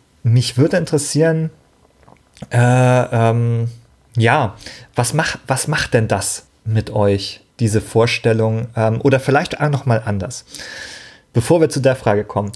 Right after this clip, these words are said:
was sind denn das für Settings, in diese, äh, in denen diese Spiele so stattfinden? Also was für Spiele habt ihr da so gespielt bisher?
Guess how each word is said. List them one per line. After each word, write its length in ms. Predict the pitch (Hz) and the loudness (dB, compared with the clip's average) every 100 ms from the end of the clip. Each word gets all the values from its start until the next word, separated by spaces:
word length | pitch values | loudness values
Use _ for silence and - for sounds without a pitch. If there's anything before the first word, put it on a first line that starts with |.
| - - - | -14 -20 -8
was 220 | 104 131 - | -4 -2 0
sind 200 | 180 156 | 0 0
denn 100 | 143 | 2
das 220 | 139 - | 2 0
für 160 | - | -2
Settings, 640 | - - 151 143 120 - - | 0 0 2 2 0 -2 -4
in 120 | 117 | -2
diese, 320 | 123 123 120 | 0 0 -2
äh, 280 | 123 113 113 | 2 4 4
in 140 | 113 104 | 2 0
denen 160 | 117 | 0
diese 160 | 113 113 | 0 -4
Spiele 300 | - 127 123 | -2 0 0
so 100 | 117 | -2
stattfinden? 600 | - 117 - 113 98 117 | -2 -2 0 -2 -2 -2
Also 220 | 107 107 | -2 0
was 180 | 127 - | -2 -2
für 160 | - | 0
Spiele 380 | 156 - 143 127 | 0 2 2 2
habt 220 | 120 - - | 0 -4 0
ihr 260 | 151 170 | 4 4
da 140 | 139 123 | 4 2
so 160 | 123 | 0
gespielt 800 | 120 120 - - 120 104 101 - | 0 -2 -2 -4 -2 0 0 -4
bisher? 540 | 117 117 - 104 104 | -10 -8 -4 -2 -2